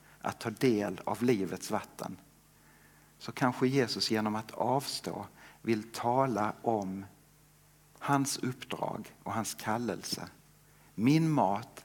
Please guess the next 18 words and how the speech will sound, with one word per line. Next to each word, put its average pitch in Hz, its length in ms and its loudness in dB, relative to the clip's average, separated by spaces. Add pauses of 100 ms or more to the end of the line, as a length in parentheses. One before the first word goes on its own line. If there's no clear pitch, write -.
är 113 200 2
att 110 180 -4
göra 110 200 0
hans 139 420 0
vilja 117 540 0 (420)
som - 200 -6
har 110 80 -4
sänt - 420 -2
mig." - 240 -10 (1800)
Bland 107 240 4
annat 120 560 0 (340)
att - 260 -6
ta 110 240 2
mig 95 180 -4
hit 101 420 -2
till - 120 -10
denna 107 260 0
platsen. - 640 -6